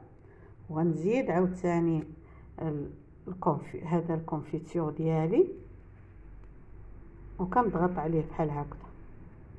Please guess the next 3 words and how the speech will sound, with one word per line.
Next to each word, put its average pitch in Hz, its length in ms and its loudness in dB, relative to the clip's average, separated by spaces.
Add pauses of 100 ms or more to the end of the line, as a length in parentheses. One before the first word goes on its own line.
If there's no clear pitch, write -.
(3750)
صافي، - 420 8 (1300)
فهمتوا 160 400 2
بناتي؟ 185 640 10